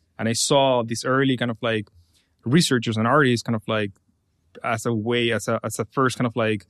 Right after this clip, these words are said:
step towards, like, just experimenting with this and seeing how, how it could go. I think I fell more in love that one single algorithm with the idea of experimenting with technology, right? Of trying and using it in ways that perhaps weren't meant to be used, right? And you go in a,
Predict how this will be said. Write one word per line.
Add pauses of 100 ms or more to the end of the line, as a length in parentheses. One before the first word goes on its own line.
(160)
step
towards,
like,
just (120)
experimenting
with
this
and
seeing
how, (100)
how
it
could (220)
go. (400)
I
think
I
fell
more
in
love
that
one
single
algorithm
with
the
idea
of (580)
experimenting
with
technology,
right?
Of
trying
and (300)
using
it
in
ways
that
perhaps
weren't
meant
to
be
used,
right?
And
you
go
in
a,